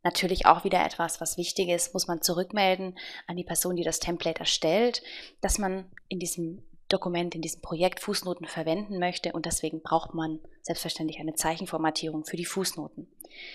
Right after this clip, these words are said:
Ich lege mir jetzt ein neues Zeichenformat an und kann dann ja auch dieses Zeichenformat mit in das Template integrieren,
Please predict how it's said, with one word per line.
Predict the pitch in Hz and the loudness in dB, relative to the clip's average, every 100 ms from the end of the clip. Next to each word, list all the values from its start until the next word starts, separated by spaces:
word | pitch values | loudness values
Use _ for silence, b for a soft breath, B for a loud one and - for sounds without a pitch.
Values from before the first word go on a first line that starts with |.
| B B | B B
Ich | - 220 | 0 0
lege | 202 | -2
mir | 180 | -4
jetzt | 180 | -2
ein | 175 | -2
neues | 165 170 | 0 -2
Zeichenformat | - 151 165 151 143 - | -4 -8 -8 -10 -10 -4
an | 202 220 214 B B B _ | -2 -2 -6 B B B _
und | - 190 | -10 -6
kann | - 170 | -4 -2
dann | 160 | -2
ja | 156 | 0
auch | - - | -2 -2
dieses | 175 165 - | -4 -2 -4
Zeichenformat | - 147 165 165 151 151 - B B B _ _ _ _ - - _ - | -4 -4 -8 -8 -6 -6 -8 B B B _ _ _ _ -20 -20 _ -10
mit | 180 - | -8 -8
in | - | -6
das | 175 - | -4 2
Template | - 165 156 160 - | 4 4 4 -2 0
integrieren, | 196 180 190 175 175 165 | 2 2 2 2 2 0